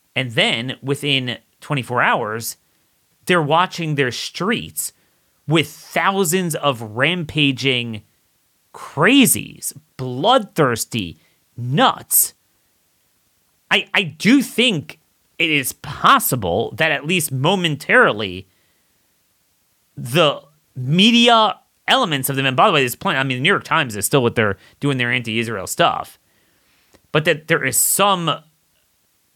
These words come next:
desire to survive, that, that finally, possibly, the survival instinct kicked in.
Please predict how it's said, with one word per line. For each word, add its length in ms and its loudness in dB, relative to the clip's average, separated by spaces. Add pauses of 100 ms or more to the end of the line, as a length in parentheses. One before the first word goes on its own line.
(200)
desire 720 0
to 180 -8
survive, 840 -2 (600)
that, 200 -4 (120)
that 220 -4
finally, 680 0
possibly, 840 2 (320)
the 120 2
survival 720 2
instinct 580 -2
kicked 420 -6
in. 460 -4